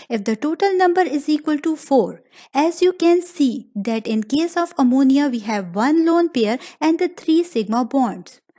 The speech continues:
result in total four hybrid orbitals. So the four hybrid orbitals indicate S P three hybridization. Whereas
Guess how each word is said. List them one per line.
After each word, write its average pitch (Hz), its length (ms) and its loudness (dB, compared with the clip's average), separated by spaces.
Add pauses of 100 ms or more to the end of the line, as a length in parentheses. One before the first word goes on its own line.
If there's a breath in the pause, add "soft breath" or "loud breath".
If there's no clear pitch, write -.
(140)
result 262 480 0
in 294 260 0
total 254 400 -2
four 233 360 -2
hybrid 196 420 -6
orbitals. 269 680 -4 (360 loud breath)
So 359 200 -2
the 381 120 -2
four 349 420 0
hybrid 302 340 0
orbitals 262 640 0
indicate 254 640 0
S 226 220 -6
P 311 160 -2
three 277 240 -2
hybridization. 202 960 -6 (640 loud breath)
Whereas 220 880 0